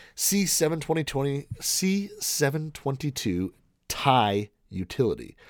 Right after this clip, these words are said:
So basically, this is a utility iron. Uh, so, and I ordered, I, I asked those guys for a four iron just because that's what I kinda play in my bag. Um, they also make this thing in a, uh, a two, a three, a four, and a five. So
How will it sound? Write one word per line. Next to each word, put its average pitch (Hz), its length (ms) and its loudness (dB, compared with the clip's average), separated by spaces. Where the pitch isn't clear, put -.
So 117 360 8
basically, 123 640 2
this 135 180 -2
is 123 140 -2
a 113 100 2
utility 107 680 6
iron. 95 300 -2
Uh, 98 300 2
so, 104 280 6
and 104 360 -4
I 123 120 6
ordered, 120 340 4
I, 113 80 2
I 101 300 4
asked 104 200 2
those 104 120 -4
guys 110 180 2
for 101 320 2
a 87 320 -4
four 127 340 4
iron 92 240 -4
just 101 160 -8
because 90 340 -2
that's 87 240 -4
what 87 100 -2
I 82 140 -2
kinda 87 180 -4
play 90 200 -2
in 87 60 -4
my 82 120 -4
bag. 160 400 6
Um, 98 400 2
they 101 100 0
also 120 360 4
make 110 220 -2
this 110 200 -2
thing 101 340 -4
in 98 340 -6
a, 87 600 -4
uh, 82 340 -12
a 110 60 -4
two, 165 360 2
a - 20 4
three, 127 240 2
a 120 60 4
four, 113 180 2
and 104 80 2
a - 20 -6
five. 78 380 -2
So 98 320 0